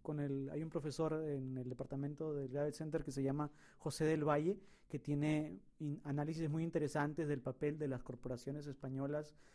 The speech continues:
que financian al Instituto Cervantes, porque les interesa, de cierta manera, ven que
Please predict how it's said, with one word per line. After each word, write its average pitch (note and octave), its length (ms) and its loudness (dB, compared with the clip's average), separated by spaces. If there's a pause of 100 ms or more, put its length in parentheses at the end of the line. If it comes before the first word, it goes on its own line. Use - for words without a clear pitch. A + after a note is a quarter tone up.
(100)
que D3+ 120 -4
financian C#3+ 1080 2
al C3 100 -2
Instituto C#3+ 320 -2
Cervantes, C#3+ 600 -2 (480)
porque D3 440 0
les D3 200 -2
interesa, C#3 720 2
de D3+ 80 0
cierta C#3 300 -8
manera, C#3+ 260 -2
ven C#3+ 180 0
que C#3 180 -6